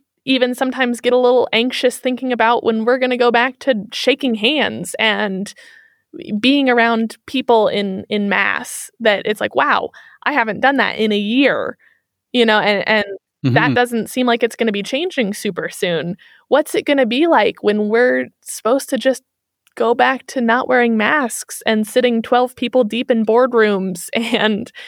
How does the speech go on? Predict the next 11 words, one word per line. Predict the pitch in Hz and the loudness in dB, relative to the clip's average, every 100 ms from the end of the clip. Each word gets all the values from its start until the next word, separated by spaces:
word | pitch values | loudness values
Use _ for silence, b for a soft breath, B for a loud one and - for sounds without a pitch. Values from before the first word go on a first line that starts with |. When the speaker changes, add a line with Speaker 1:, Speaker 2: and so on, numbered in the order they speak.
| B B B | B B B
Speaker 1:
you | 247 | 0
know, | 247 | 2
all, | 247 254 - | 4 2 2
all | - 294 | 4 4
those | 294 254 240 - | 4 2 -2 0
little | 247 277 277 | 2 4 2
casual | - 240 254 269 262 220 | -2 0 0 0 0 0
things? | 220 262 294 220 190 208 - B B B B _ _ | 0 -2 0 -2 -4 -8 -16 B B B B _ _
I, | 233 247 | 0 2
I | 240 | 2
remember | 247 240 247 277 269 262 240 240 | 4 4 4 2 4 4 2 -2